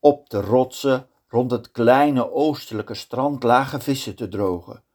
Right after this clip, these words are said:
Ze werden bedolven onder de meeuwen en toen die weer opvlogen, was er geen vis meer te zien. Ook het riet van de daken werd losgerukt door de snavels en klauwen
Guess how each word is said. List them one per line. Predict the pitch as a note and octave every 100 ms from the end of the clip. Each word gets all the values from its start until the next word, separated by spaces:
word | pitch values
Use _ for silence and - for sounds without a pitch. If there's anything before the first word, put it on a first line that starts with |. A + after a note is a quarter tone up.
| _ _ _ _
Ze | - C3
werden | E3 F3+ D#3+
bedolven | C#3 D#3+ F3 C3+ A2+
onder | C#3+ B2+ A#2+
de | A2
meeuwen | A2+ B2 A2 F2 - _ _ _ _
en | B2 B2
toen | C#3 F3
die | C#3+ A2+
weer | A2 -
opvlogen, | - F#3 - - E3+ E3+ D3+ E3+ E3+ _ _
was | - A#2 -
er |
geen | G#2 F#2 F2+
vis | E2+ B2 A#2+ -
meer | A2 G#2
te | G#2+
zien. | A2 F#2 E2 _ _ _ _ _ _ _ _ _ _
Ook | G2+ G#2+ G#2+
het | D#2 -
riet | F2 A#2 A2+
van | - F2
de | E2+
daken | G2 G2+ F2 -
werd | D#2 -
losgerukt | F2+ A2 A#2+ - - F#2 G2+ -
door | F2+ E2
de | E2+
snavels | - - - A#2 G2+ F2 -
en | - E2
klauwen | _ B2 G#2 E2+ D2+